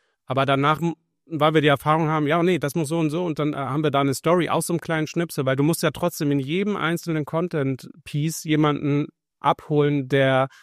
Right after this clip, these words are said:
nicht das Ganze kennt. So, und das muss ja für sich was erzählen. Und die sind jetzt halt total happy, kriegen immer irgendwie Millionen Aufrufe dafür. Also es ist halt, ähm, äh, ein Podcast, äh, ein Kinderarzt, so, also die, die reden dann immer über aktuelle Themen auch und so.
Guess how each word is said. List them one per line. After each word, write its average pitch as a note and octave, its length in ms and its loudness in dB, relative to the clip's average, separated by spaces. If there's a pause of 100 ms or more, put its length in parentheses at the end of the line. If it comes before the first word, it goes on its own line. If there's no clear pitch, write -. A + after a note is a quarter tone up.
(460)
nicht D3 220 0
das C#3+ 200 -2
Ganze E3 360 0
kennt. G2+ 460 -6
So, F#2 180 -6
und A2+ 120 -6
das A#2+ 140 -2
muss D#3 120 2
ja D3 60 2
für C#3+ 140 0
sich F3 180 -4
was G#2+ 140 -2
erzählen. A2+ 500 -8 (320)
Und B2+ 420 -2
die C#3 60 0
sind D3 140 4
jetzt C3 120 4
halt C#3+ 160 4
total C#3 300 4
happy, D#3 200 2
kriegen B2 200 0
immer B2 220 2
irgendwie B2 260 0
Millionen C3+ 380 2
Aufrufe B2 420 -2
dafür. A#2 480 -4
Also A2+ 160 -6
es A2 80 -6
ist - 80 -10
halt, A2+ 220 -2
ähm, G#2+ 500 -2 (840)
äh, A#2 40 -2
ein G#2 280 -2
Podcast, B2+ 560 -4 (180)
äh, A2 240 -4
ein A#2 180 -6
Kinderarzt, B2+ 680 0
so, B2 220 -4
also A2+ 200 -4
die, A2 180 -10 (140)
die B2 60 -4
reden A#2+ 320 -2
dann A#2 120 0
immer A#2 160 -2
über A2+ 300 -2 (220)
aktuelle A#2 420 -2
Themen D3 320 2
auch C3+ 220 0
und C3+ 120 -6
so. C3+ 120 -2